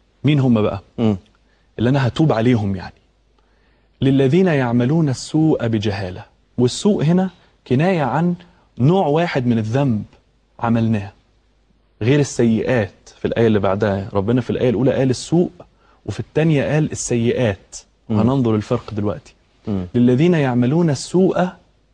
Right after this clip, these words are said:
Speaker 1: أي ذنب معين. أنا دلوقتي، آه، اتفتنت بيه وغرني واشتهيته قوي قوي وأنا عارف إنه غلط وفطرتي بتقول لي إنه غلط، وربنا سبحانه وتعالى في القرآن بيقول لي إنه غلط، ورسول الله صلى الله عليه وسلم بيقول لي إنه غلط، و-،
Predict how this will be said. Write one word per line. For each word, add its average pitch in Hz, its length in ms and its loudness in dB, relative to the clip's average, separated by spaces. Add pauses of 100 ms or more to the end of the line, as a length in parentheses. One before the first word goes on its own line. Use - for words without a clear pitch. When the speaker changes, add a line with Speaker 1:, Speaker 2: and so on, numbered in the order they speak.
(300)
Speaker 1:
أي 202 140 4
ذنب 156 300 0
معين. 113 400 0 (340)
أنا 139 160 2
دلوقتي، 127 360 0
آه، 87 320 -6 (380)
اتفتنت 131 540 -2
بيه 147 240 -2 (300)
وغرني 123 540 0 (480)
واشتهيته 113 760 0
قوي 139 200 2
قوي 143 140 4
وأنا 123 180 2
عارف 127 240 -2
إنه 117 160 2
غلط 135 220 0
وفطرتي 131 460 -2
بتقول 117 260 2
لي 123 60 4
إنه 113 160 4
غلط، 135 320 -2 (300)
وربنا 113 380 0
سبحانه 131 280 -4
وتعالى 135 240 0
في 120 60 -6
القرآن 113 380 2
بيقول 120 160 4
لي 127 60 4
إنه 120 120 4
غلط، 127 280 0
ورسول 113 340 -2
الله 123 180 2
صلى 117 200 -2
الله 117 120 0
عليه 117 120 2
وسلم 120 280 0
بيقول 110 120 0
لي 135 60 0
إنه 127 100 0
غلط، 151 240 -2
و-، 98 140 -6